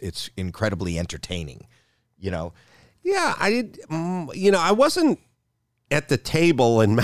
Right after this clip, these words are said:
Speaker 2: Maui. Like, I wasn't trying to be provocative or entertain.
Speaker 1: You don't
Speaker 2: I
Speaker 1: have
Speaker 2: was
Speaker 1: to
Speaker 2: just,
Speaker 1: try.
Speaker 2: like,
Speaker 1: You're, you're,
Speaker 2: going,
Speaker 1: you're always.
Speaker 2: "Here's what's happening."
Speaker 1: You know, because most of us will, uh,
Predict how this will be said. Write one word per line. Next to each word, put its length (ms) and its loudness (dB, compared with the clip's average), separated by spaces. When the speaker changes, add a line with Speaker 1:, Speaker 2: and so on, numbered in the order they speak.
Speaker 2:
Maui. 280 6
Like, 200 0
I 40 2
wasn't 320 2
trying 340 2
to 140 -2
be 140 4
provocative 880 2
or 260 2
entertain. 680 2
Speaker 1:
You 60 6
don't 80 6
Speaker 2:
I 40 6
Speaker 1:
have 80 2
Speaker 2:
was 80 0
Speaker 1:
to 40 -2
Speaker 2:
just, 80 4
Speaker 1:
try. 140 6
Speaker 2:
like, 100 6
Speaker 1:
You're, 160 6
you're, 180 6
Speaker 2:
going, 160 4
Speaker 1:
you're 300 4
always. 440 0
Speaker 2:
"Here's 260 6
what's 320 2
happening." 540 -2
Speaker 1:
You 80 6
know, 120 4
because 340 0
most 360 4
of 120 2
us 240 2
will, 640 0
uh, 240 -10